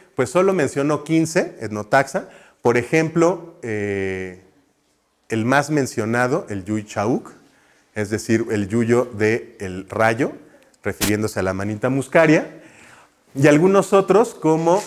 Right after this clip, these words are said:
el secuptul milvanej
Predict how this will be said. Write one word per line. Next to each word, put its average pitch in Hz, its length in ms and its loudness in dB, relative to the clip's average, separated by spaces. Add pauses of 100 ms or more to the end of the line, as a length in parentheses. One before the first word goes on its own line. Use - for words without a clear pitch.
el 110 720 -4 (240)
secuptul 135 1040 -2 (640)
milvanej 135 640 2